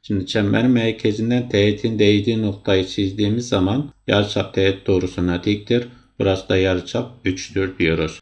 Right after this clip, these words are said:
Dikkat edelim burası üç, bu uzunluğumuz beş.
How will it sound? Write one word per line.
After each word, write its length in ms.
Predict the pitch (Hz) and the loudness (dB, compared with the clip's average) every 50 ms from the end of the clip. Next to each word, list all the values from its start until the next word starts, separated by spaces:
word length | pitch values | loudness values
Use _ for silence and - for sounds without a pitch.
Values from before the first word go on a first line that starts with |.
| _ _ | _ _
Dikkat 340 | - - - - 123 120 120 | -4 -4 0 0 0 2 2
edelim 380 | 127 120 131 127 127 127 127 123 | 0 0 2 0 0 0 0 2
burası 400 | 120 117 120 117 - - - 135 | 2 2 2 0 -2 0 0 0
üç, 420 | - - 127 131 131 - - - - - | 0 2 0 -2 -2 -4 -12 -14 -4 -2
bu 60 | 113 | -2
uzunluğumuz 880 | 120 120 - 120 - - 123 120 117 113 113 113 120 127 123 - - - | -2 -2 -4 -8 -2 0 0 0 0 -2 -2 -4 -4 -4 -6 -10 -2 2
beş. 380 | - 104 104 123 123 - - | 2 4 4 2 0 -2 -10